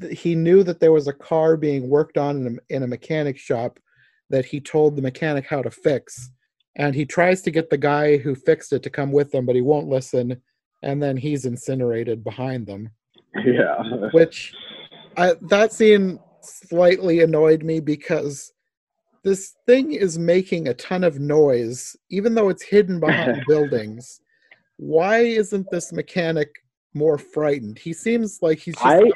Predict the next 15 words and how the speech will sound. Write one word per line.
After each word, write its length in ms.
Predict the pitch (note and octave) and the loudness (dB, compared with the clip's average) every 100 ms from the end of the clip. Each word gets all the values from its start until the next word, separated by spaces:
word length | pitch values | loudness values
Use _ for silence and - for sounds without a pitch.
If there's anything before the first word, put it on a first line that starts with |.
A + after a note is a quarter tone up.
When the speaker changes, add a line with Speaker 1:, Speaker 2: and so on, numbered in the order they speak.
| D#3+ | 0
Speaker 1:
a 20 | D3 | -4
normal 440 | D3+ D#3 D#3 B2+ | -2 0 -2 -4
day 380 | C3 B2 G2 - - | -4 -4 -6 -8 -12
<laughs> 960 | F#3+ G3 A#3 - - A#3 - A3+ - F#3+ | -10 -4 -4 -2 -4 -4 -2 -4 -2 2
until 400 | A3 - B3 C4+ | 4 4 2 0
he 80 | B3+ | 2
gets 220 | A3 - | 2 2
Speaker 2:
<laughs> 0 | |
I 40 | |
Speaker 1:
disintegrated. 640 | G#3 D#3+ G#3 G3+ D#3 D#3 D#3+ | 0 4 6 6 4 2 2
Like, 120 | F3+ | 0
he 80 | G#3 | 0
doesn't 180 | A3 | 0
even 140 | A#3 G3 | 0 0
realize. 760 | G3 B3+ G3 B2 B2 C3+ - | 2 4 2 0 -6 -8 -16